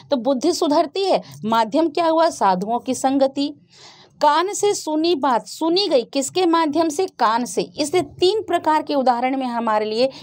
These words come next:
करण का प्रभाव हो रहा है। लेकिन नर्मदा अमरकंटक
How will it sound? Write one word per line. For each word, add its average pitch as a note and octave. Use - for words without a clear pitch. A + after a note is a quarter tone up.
करण C#4
का D4
प्रभाव G3
हो F3+
रहा F3+
है। -
लेकिन D#4
नर्मदा C4
अमरकंटक C4+